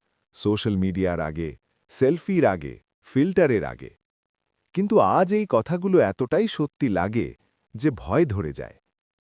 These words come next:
কারণ আমরা সবাই একটা গেম খেলছি। এমন একটা গেম, যেখানে আমরা নিজেরাই নিজেদের বিক্রি করছি। আজ আমরা সেই মানুষগুলোর মনস্তত্ত্ব বুঝব, যারা দেখা যায় না, কিন্তু সবকিছু দেখে,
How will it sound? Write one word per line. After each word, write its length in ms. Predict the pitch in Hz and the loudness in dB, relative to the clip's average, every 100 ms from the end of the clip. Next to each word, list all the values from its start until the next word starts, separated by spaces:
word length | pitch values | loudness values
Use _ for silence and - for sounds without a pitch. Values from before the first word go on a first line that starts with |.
| _ _ _ | _ _ _
কারণ 280 | - 87 87 | -4 -2 -2
আমরা 300 | 76 87 135 | -2 -2 -2
সবাই 500 | - - 73 117 202 | -4 -8 -4 0 0
একটা 240 | 175 - | -2 -4
গেম 340 | 113 90 104 113 | -6 -2 0 0
খেলছি। 460 | - 65 58 - - _ _ _ _ _ _ - | -4 -10 -12 -14 -16 _ _ _ _ _ _ -2
এমন 300 | 107 196 254 | 2 2 0
একটা 240 | - 123 | -2 -6
গেম, 380 | 80 120 87 78 - _ _ - | -2 -2 -2 -6 -14 _ _ -2
যেখানে 380 | 123 160 208 208 | 0 0 0 0
আমরা 260 | 175 196 | 0 0
নিজেরাই 500 | 165 101 98 123 196 | 0 0 2 2 2
নিজেদের 440 | 208 113 101 143 147 | 2 0 0 0 0
বিক্রি 400 | 90 - - 95 | -4 -6 -8 -8
করছি। 420 | - 67 - - - _ _ _ _ _ _ _ _ - | -8 -10 -10 -12 -18 _ _ _ _ _ _ _ _ 0
আজ 240 | 139 196 | 2 2
আমরা 240 | 208 208 | 0 0
সেই 320 | 202 - 147 220 | -2 -2 0 2
মানুষগুলোর 680 | 175 147 143 127 143 151 | 2 0 -2 0 2 2
মনস্তত্ত্ব 640 | 110 95 98 - 92 - 95 | 2 -2 -4 -4 -6 -2 -2
বুঝব, 520 | 82 117 - 62 57 _ _ _ _ _ | 0 -2 -4 -12 -14 _ _ _ _ _
যারা 280 | 82 85 85 | -4 -2 -2
দেখা 420 | 69 65 - 95 | -4 -10 -6 -6
যায় 240 | 78 67 71 | -4 -6 -6
না, 180 | 71 98 _ _ | -8 -12 _ _
কিন্তু 240 | - 151 196 | -4 -2 -2
সবকিছু 600 | - 165 - - - 87 | -2 -4 -2 -4 -4 -6
দেখে, 340 | 64 - - | -8 -10 -18